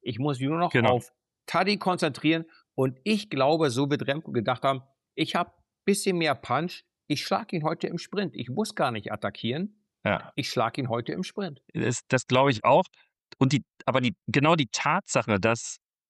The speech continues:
Speaker 2: Tadej am Ende die Etappe nicht gewonnen hat, deutet ja darauf hin, dass er mehr am Limit war als gedacht, weil auch ein Tadej Pogacar würde ja jetzt nicht Red Bull Bora Hansgrohe die Etappe schenken. Warum?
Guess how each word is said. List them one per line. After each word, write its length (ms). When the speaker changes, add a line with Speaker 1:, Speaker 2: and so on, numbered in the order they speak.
Speaker 2:
Tadej 720
am 220
Ende 260
die 160
Etappe 520
nicht 380
gewonnen 460
hat, 320
deutet 340
ja 100
darauf 260
hin, 340
dass 200
er 260
mehr 400
am 120
Limit 360
war 360
als 220
gedacht, 440
weil 300
auch 240
ein 120
Tadej 260
Pogacar 640
würde 260
ja 320
jetzt 260
nicht 300
Red 200
Bull 160
Bora 300
Hansgrohe 420
die 120
Etappe 320
schenken. 280
Warum? 320